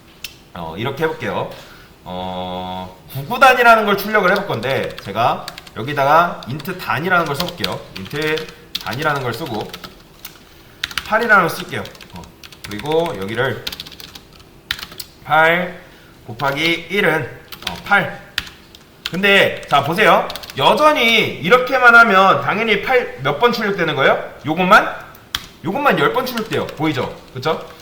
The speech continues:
자, 이것만 열 번 출력이 되는데 제가 단을 삼으로 바꾸던 여전히 뭐 출력돼요? 팔 단만 출력돼요. 왜요? 우리가 이렇게 써줬기 때문에 팔인 팔이 계속 나오는 거죠. 그래서 여기를 뭘로 바꿔줄 수 있냐? 퍼센트 D로 바꿔줄 수 있는 거예요.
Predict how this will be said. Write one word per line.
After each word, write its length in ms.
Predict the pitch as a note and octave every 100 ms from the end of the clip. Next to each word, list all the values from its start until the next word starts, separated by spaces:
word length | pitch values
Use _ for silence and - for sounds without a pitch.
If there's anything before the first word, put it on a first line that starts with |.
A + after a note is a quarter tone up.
| - -
자, 120 | - E3+
이것만 360 | A3+ C#4+ C4+
열 160 | G3 F#3
번 180 | B3 B3
출력이 280 | C#4 C4+ G#3
되는데 500 | E3+ E3 F3 C#4+ -
제가 280 | G3 A3 D#3
단을 460 | D#3+ F#3+ A#3 A#3+
삼으로 460 | A#3+ D4+ D#4 D#4 C#4
바꾸던 580 | E3+ G3+ G3+ A#3 B3 - - D3+
여전히 340 | F3 B3 A3+
뭐 160 | F3 -
출력돼요? 460 | G3 F#3+ F3 A3+ - - -
팔 180 | C4+ -
단만 320 | C#4+ C#4 A3
출력돼요. 400 | A#3 A#3+ A#3+ B2+
왜요? 300 | A2+ D#3+ B3 - - -
우리가 200 | C4+ C#4+
이렇게 240 | A#3 A#3+
써줬기 400 | - B3+ C#4 G3+
때문에 580 | A3+ A3+ D#3+ D#3 C3+ - -
팔인 360 | - C4 C4 B3
팔이 280 | B3+ B3+ G3+
계속 240 | D#3 F#3+
나오는 320 | F3+ C#3 E3
거죠. 320 | C#3+ B2 - - - -
그래서 580 | D#3+ E3+ A3 A3+ - -
여기를 360 | C3+ F3+ A#3 G3
뭘로 280 | C3 D#3 G#3
바꿔줄 340 | G3+ F#3 F3+
수 80 | D3+
있냐? 260 | C3+ E3 G3 - - -
퍼센트 280 | B3 C4 G3+
D로 260 | - D#3 F3+
바꿔줄 240 | B2+ B2+
수 100 | B2
있는 120 | F#2 F#2
거예요. 160 | D#2